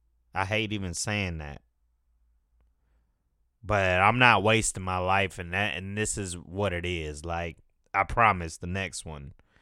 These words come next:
is going to, um, um, is gonna be great.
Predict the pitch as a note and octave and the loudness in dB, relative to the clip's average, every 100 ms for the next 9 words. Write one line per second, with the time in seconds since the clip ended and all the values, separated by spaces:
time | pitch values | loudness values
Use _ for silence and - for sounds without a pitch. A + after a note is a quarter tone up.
0 | _ _ - _ _ _ F#2 E2+ D#2+ F2 | _ _ -20 _ _ _ -6 -4 -4 -4
1 | F2 E2 D#2+ D#2+ - F#2 E2 D#2+ D#2 D2+ | -2 -4 -8 -12 -8 -6 -4 -4 -6 -6
2 | D2+ C#2 C2+ C2 C2 B1+ G#1 G#1 - _ | -8 -10 -12 -14 -14 -14 -16 -18 -20 _
3 | _ _ _ _ _ _ _ _ _ - | _ _ _ _ _ _ _ _ _ -8
4 | E2+ D2 C#2 B1+ B1+ G1+ _ _ _ _ | -6 -6 -10 -14 -18 -20 _ _ _ _
5 | _ _ _ _ _ _ _ _ _ - | _ _ _ _ _ _ _ _ _ -8
6 | G2+ A2 G2 E2+ D#2 E2 C#2 | -2 0 -2 -4 -6 -8 -10